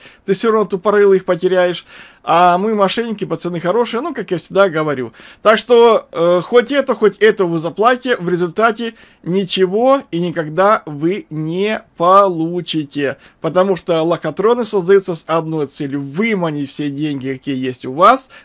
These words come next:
но никак не дать их вам. Это прописная истина. Говорил, говорю и буду говорить. Запомните, никто никогда не даст вам деньги просто так. И это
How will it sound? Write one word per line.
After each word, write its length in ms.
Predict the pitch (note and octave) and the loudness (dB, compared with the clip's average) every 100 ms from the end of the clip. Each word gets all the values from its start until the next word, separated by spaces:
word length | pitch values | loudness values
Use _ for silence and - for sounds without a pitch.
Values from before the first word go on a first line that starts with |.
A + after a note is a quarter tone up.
| - | -4
но 180 | G3 | 0
никак 540 | G3 F#3 D#3 F#3 G#3+ F#3 | 2 0 2 2 2 0
не 140 | E3 | -8
дать 320 | D#3 D#3 E3 | -4 -2 -2
их 120 | D#3 D3+ | -4 -4
вам. 260 | C#3 B2 - | -4 -4 0
Это 260 | F#3 F#3+ | 0 0
прописная 680 | D#3+ D#3 D3 D3 - E3 F3+ | -6 -6 -8 -10 -8 -4 -2
истина. 600 | E3+ F3 D#3+ - B2+ A2+ - - - - _ _ - | -2 -6 -10 -10 -10 -12 -14 -20 -20 -20 _ _ -14
Говорил, 540 | D#3+ F3+ F#3+ G#3 B3+ | 0 4 6 4 2
говорю 320 | F#3 G3 G#3+ | 2 2 4
и 80 | G3+ | 2
буду 280 | F#3 F#3+ E3 | 0 0 0
говорить. 440 | D3+ D3 C3+ A2+ _ _ _ _ | -2 -2 -4 -6 _ _ _ _
Запомните, 600 | C#3 G3 F#3+ G#3+ D#3+ A#2+ - | 0 2 4 2 0 -4 -6
никто 760 | E3+ A3 A#3 - A3 F3 A2 - | 0 0 -2 4 6 6 4 -4
никогда 920 | D#3 F#3+ A#3 A3 G#3 E3+ E3 D3 A#2+ - | -2 0 0 2 2 0 -2 0 0 -4
не 180 | D3 F3+ | -4 -2
даст 480 | D#3 C#3 F3 G3 - | -2 2 2 2 -2
вам 220 | D#3 D3 | -6 -2
деньги 320 | D#3 F3+ D#3 | -2 -2 -4
просто 360 | C3 C#3+ C#3 C3+ | -4 -6 -6 -8
так. 220 | C3 B2 - | -8 -8 -4
И 140 | D3+ | 2
это 340 | G#3+ A#3+ E3 | 2 2 -2